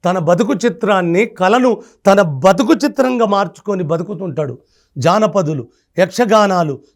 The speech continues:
చిందొల్లు, డక్కలొల్లు, మాస్తొల్లు, మటమయ్యలు, ఒగ్గుకతొల్లు, సబ్బండ కులాలు, సబ్బండ కళలకు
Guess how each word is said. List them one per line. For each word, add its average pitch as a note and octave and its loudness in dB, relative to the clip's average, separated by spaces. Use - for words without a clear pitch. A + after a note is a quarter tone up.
చిందొల్లు, A#3 2
డక్కలొల్లు, A3 4
మాస్తొల్లు, A3 2
మటమయ్యలు, A#3+ 4
ఒగ్గుకతొల్లు, A#3+ 4
సబ్బండ D#4 4
కులాలు, C#4+ 2
సబ్బండ D4+ 4
కళలకు C4+ 0